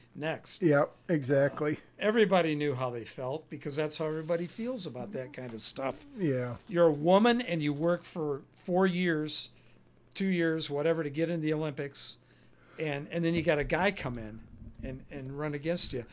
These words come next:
Speaker 1: I wouldn't wanna have an Olympic sewing thing going on and work hard at it and then have a woman come in.
Speaker 2: Yeah.
Speaker 1: You know, like my wife, she'd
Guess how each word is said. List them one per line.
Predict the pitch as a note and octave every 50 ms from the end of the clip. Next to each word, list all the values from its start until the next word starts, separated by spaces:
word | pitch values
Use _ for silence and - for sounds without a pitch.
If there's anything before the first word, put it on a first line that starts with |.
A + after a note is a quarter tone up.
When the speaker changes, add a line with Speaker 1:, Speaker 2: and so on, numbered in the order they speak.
| - - - - - -
Speaker 1:
I | D#3+ F3 F#3+
wouldn't | G#3 A3+ G#3+ G3 F#3
wanna | D#3+ E3 D#3 D3 D3
have | D#3 D#3 D#3
an | D3 C#3
Olympic | C3 C3+ D3+ D#3 D3+ D3+ - -
sewing | - - - G3 F#3+ G#3+ G#3 F#3 D#3 C3+ A#2+ A2 A2 _ _ _ - - _ _ -
thing | - F3+ D#3 D3
going | C3+ C#3+ C3+ C#3 C3+ C3 C3 B2+
on | B2 B2 B2 B2+ C3 C#3 D#3 - - - - - -
and | - E3+ E3 D#3
work | D#3+ E3+ E3 E3 -
hard | D3 D#3+ E3 E3 D#3+ D3
at | C#3+ C#3+ C#3+ C#3+
it | D#3+ F3+ - -
and | D#3+ E3+
then | E3+ E3
have | F3+ F#3 E3+
a | F3
woman | F3 G3 A3+ C4 D#4+ D4 -
come | - D3 C#3 C#3 C3+
in. | C3 B2 A#2+ A2 -
Speaker 2:
Yeah. | E3 F#3+ A3 F3+ C3 B2 B2 - -
Speaker 1:
You | G3 E3+ D#3+
know, | D3 C#3 D3 E3+ - - _ - G#3+ G#3
like | F#3+ F#3 F#3 F3+ F#3+
my | G3+ F#3 F#3+
wife, | F#3 G3 A#3+ D4+ D4+ A#3+ - - - - - -
she'd | - - F#3 F#3 D3+